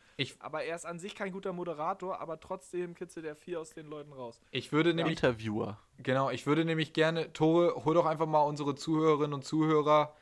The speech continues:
Speaker 1: Markus Lanz technisch ab. Warum guckst du
Speaker 2: Okay.
Speaker 1: das immer? Warum ist das geil? Worum geht's?
Speaker 2: Okay, ja, also, ich gucke es, ehrlich gesagt,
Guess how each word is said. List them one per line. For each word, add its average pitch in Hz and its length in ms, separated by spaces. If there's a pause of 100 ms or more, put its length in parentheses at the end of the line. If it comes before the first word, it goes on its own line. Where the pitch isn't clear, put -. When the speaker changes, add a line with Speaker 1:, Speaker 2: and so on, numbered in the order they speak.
(140)
Speaker 1:
Markus 135 380
Lanz 135 260
technisch 127 380
ab. 113 240 (580)
Warum 147 240
guckst - 240
du 185 60
Speaker 2:
Okay. 175 60
Speaker 1:
das 170 100
immer? 160 260
Warum 151 260
ist - 120
das 143 180
geil? 143 460
Worum 127 240
geht's? 127 500 (760)
Speaker 2:
Okay, 135 420 (180)
ja, 127 340 (280)
also, 123 400 (500)
ich - 300
gucke 202 280
es, 196 280
ehrlich 170 320
gesagt, 151 420